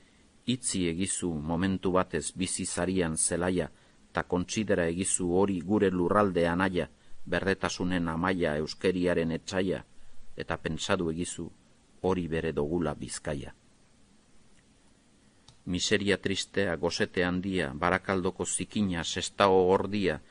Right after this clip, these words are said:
pentsamentu bat daukat buruan gordia. Frabika itxusi horreik benetan zer dia, sarama burdia, txakurren ardia, zeru ipurdia, odol izardia, esperantza guztien urkamendia.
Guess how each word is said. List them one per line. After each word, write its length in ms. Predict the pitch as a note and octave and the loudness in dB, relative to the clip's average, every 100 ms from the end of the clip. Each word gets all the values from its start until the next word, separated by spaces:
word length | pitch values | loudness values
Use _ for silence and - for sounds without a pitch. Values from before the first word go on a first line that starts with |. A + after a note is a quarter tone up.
| - - | -20 -2
pentsamentu 580 | F#2+ F2+ G#2+ G2 F#2 G2 | -2 0 0 0 0 0
bat 200 | F#2+ E2+ | 0 2
daukat 360 | G2 G2 F#2 E2+ | 2 2 -2 -2
buruan 460 | F2+ F#2 F#2 E2 | 0 2 2 2
gordia. 520 | E2+ F2 F2 F2 D2 - - _ _ - _ _ - | 2 2 0 -2 -4 -8 -20 _ _ -20 _ _ -16
Frabika 760 | - G2 G2 F2+ - F2 D#2+ D2+ | 0 2 2 0 -2 0 0 0
itxusi 480 | - G#2 F#2+ - F#2 | -4 -4 -2 0 0
horreik 460 | E2+ F2 E2+ - - | 2 0 -2 -2 2
benetan 460 | F#2+ E2+ D#2+ D#2 | 2 2 -2 -2
zer 320 | - F2+ F2+ F2+ | 0 0 0 -2
dia, 300 | F#2 D2+ D2 _ _ | -4 -4 -10 _ _
sarama 460 | - G2 G2 A2+ G2+ | -6 0 2 2 2
burdia, 480 | G2+ G#2 A2+ A#2 B2+ - _ - | 0 0 -4 -6 -8 -12 _ -8
txakurren 540 | G#2+ - A2+ G#2+ G2 | -8 -2 2 2 2
ardia, 460 | G2 G#2 A2+ B2 B2+ - - | 2 0 -4 -4 -8 -16 -6
zeru 380 | - B2 A2+ A2 | 2 4 4 2
ipurdia, 540 | G#2+ A#2+ A#2 A#2+ C#3+ C3+ - - - - - | 0 0 0 0 -2 -6 -18 -20 -16 -14 -2
odol 400 | D#2+ E2+ G#2 F2 | 2 8 8 6
izardia, 640 | E2 - F#2 E2 F2+ D2+ - - - - - - - | 0 0 -2 0 -2 2 2 2 -2 -10 -14 -20 -14
esperantza 640 | - - - F#2+ F2 - C#2+ | -10 -4 0 2 0 -4 -4
guztien 600 | E2 - - G#2 F#2+ G2 | -4 -4 -4 -2 0 0
urkamendia. 840 | D2+ D#2 - E2+ D#2+ D2+ D2 B1+ | -2 -4 -2 -2 -2 -4 -8 -12